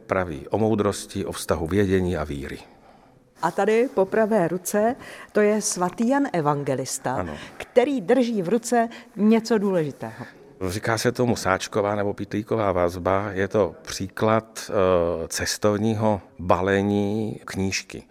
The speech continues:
Speaker 1: Ta kniha není strčena v nějakém sáčku, v nějakém pytlíku, ale kdy její vazba samotná vytváří obal, který držíte jako měšec ku příkladu a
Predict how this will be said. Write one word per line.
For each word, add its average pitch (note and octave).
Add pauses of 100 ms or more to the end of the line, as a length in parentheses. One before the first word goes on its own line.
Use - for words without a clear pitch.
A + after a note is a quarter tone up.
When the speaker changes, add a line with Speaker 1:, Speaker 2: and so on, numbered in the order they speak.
(340)
Speaker 1:
Ta G2
kniha G2+
není G#2+
strčena G2+
v F2+
nějakém F2
sáčku, F2+
v F2+
nějakém F2
pytlíku, F#2+ (340)
ale F#2
kdy G2 (140)
její F#2
vazba E2+
samotná F#2
vytváří F2+
obal, F2 (100)
který G#2
držíte F2+
jako F#2
měšec E2+
ku -
příkladu G2
a D#2